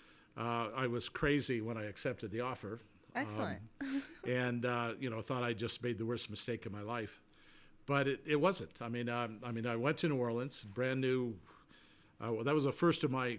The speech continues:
Speaker 1: two international assignments with Chevron, was going to Louisiana.
Speaker 2: <laughs> How did you like New Orleans? I'm from Mississippi.
Speaker 1: Um, there was, I mean, mixed, I, to be honest. Um,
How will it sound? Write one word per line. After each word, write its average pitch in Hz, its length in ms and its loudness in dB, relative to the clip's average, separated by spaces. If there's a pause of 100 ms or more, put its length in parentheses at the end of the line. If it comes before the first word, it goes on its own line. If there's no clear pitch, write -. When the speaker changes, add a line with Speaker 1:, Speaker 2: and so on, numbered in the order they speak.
Speaker 1:
two 156 240 6
international 123 560 0
assignments 101 520 -8
with 110 140 -6
Chevron, 101 540 -8
was - 340 -10 (320)
going 127 260 0
to 117 80 -4
Louisiana. 107 600 -2
Speaker 2:
<laughs> - 1200 -8
How 311 160 8
did 320 160 6
you 302 140 4
like 240 180 4
New 240 160 0
Orleans? 180 460 0
I'm 220 160 4
from 226 160 -2
Mississippi. 180 560 -4 (1500)
Speaker 1:
Um, 139 520 0 (560)
there 175 160 4
was, 180 380 4
I 147 80 0
mean, 135 260 -2 (340)
mixed, - 580 -2 (120)
I, 110 120 -2 (160)
to 127 100 -6
be 117 160 0
honest. 110 540 -6
Um, 110 320 -8